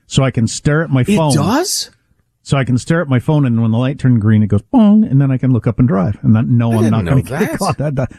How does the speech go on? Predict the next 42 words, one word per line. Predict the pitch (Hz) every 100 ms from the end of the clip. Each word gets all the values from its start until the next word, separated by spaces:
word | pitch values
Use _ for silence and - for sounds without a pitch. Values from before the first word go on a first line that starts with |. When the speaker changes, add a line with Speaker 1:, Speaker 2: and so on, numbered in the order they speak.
| -
Speaker 1:
that, | 220
that | 226 247
might | 226 220
be |
the | 196
best | 165 185 -
feature | - 180 123
of | 107
all | 127
the | 170
things, | 165 170 131 104
you | 113
know. | 113 107 _ _ _
Yeah, | 185 175
talk | 123 123
about | 117 123 -
pollution | - 110 98 - 101 101
or | 101
electric, | 98 95 98 117
whatever, | 113 143 120 95 92 _
self-driving. | - 120 107 101 101
Speaker 2:
How | -
did | 120 294
I | 269
not | 262 262
know | 185 226
that? | 294 107 69
It | 87
should | - 131
be | 196
in | 156
commercials | - 151 302 - 65 -
and | -
stuff. | - 55 -
Speaker 1:
<laughs> | - - - 539
That | - -
might | -
be | 285
its | 240 -
best | 175 175 180
selling | - 170 160 160
part. | 123 127 151